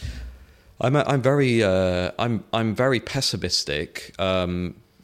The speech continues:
because I, um, I'm increasingly, uh, of the view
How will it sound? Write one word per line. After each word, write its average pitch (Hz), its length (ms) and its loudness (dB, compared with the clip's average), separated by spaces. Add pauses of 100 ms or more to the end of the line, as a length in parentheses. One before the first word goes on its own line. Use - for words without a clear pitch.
(380)
because 101 440 -2
I, 92 540 0
um, 90 520 -4 (1500)
I'm 95 340 0
increasingly, 90 880 -4 (100)
uh, 87 320 -4
of 95 140 -8
the 87 80 -6
view 85 480 -4